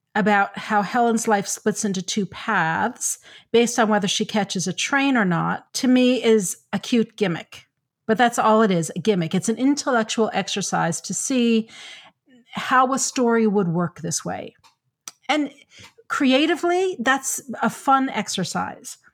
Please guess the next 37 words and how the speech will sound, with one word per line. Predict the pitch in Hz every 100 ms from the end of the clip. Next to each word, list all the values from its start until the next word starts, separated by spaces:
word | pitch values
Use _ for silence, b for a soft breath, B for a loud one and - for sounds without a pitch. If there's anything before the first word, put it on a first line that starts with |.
| b -
but | 226
it | 240
doesn't | 269 269 285 -
necessarily | 240 233 220 - 226 208 208
carry | - 214 202
through | 190 - 196
that | 185
it's | 175 175 - -
a | 190
movie | 185 190 180 180
anyone | 175 175 170 165
wants | 156 -
to | 175
watch. | 165 - - b b b
Clearly, | - 254 202 202
Melanie | 190 175 175
and | 175
I | 175
disagree | 170 175 170 175
on | 165
this | 170 -
one. | - _ B B B B B _ _ -
<laughs> | 240 - 285 113 B B -
If | 277 277
you | 269
look | 262 302 -
too | - 330
carefully, | - 233 196 - 190 185 190 - B B B 220 254 -
and | 240
that's | 220 214
what | 247
we're | 226
doing | 233 294 294
here | 247 226
on | 190
the |
podcast, | 175 185 175 - 175 175 -